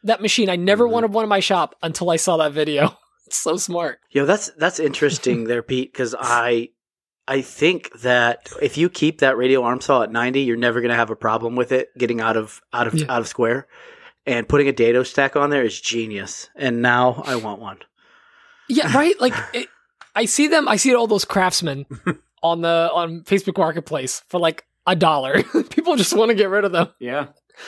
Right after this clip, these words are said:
Speaker 1: They're basically free. That's the one nice thing
Speaker 2: <laughs> Yeah.
Speaker 1: about being in Jersey is, like, you can get a lot. Like, if, if you miss a tool, there's gonna be ten more within the next month.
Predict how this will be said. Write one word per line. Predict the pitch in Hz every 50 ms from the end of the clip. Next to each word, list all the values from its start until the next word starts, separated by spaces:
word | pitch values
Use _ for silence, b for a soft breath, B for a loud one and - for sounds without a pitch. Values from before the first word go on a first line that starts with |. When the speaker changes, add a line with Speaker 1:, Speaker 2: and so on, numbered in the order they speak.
| B B -
Speaker 1:
They're | 196 202
basically | 190 214 233 262 - 277 - - 226 190
free. | - - - - 185 190 156 139 143 B B B B B -
That's | 220 -
the | - 285
one | 214 208 208 208 202
nice | 202 180 180 165 -
thing | - 185 160
Speaker 2:
<laughs> |
Yeah. | 156 151
Speaker 1:
about | 147 147 143 139 - -
being | 147 160 156 160
in | 156 147 127
Jersey | 143 151 151 147 143 139 127
is, | 127 - - _ _ _
like, | - - - 120 - _ _ _ _
you | - 131 160 226
can | - 440 415 269
get | 196 170 135
a | 127
lot. | 123 113 117 117 120 135 135 - _ -
Like, | 147 143 -
if, | - - - - -
if | - 147 -
you | 233 262
miss | 247 233 233 214 -
a | 185
tool, | - - 185 175 180 180 175 180 - _ _ _ _ _ _ _ _ _ _ _ _ _ _ -
there's | - 139 -
gonna | - 151 139
be | 131 123
ten | - - - 151 151
more | 147 147 135 135 131
within | 127 123 131
the | 127 127
next | 123 120 - -
month. | - 110 104 101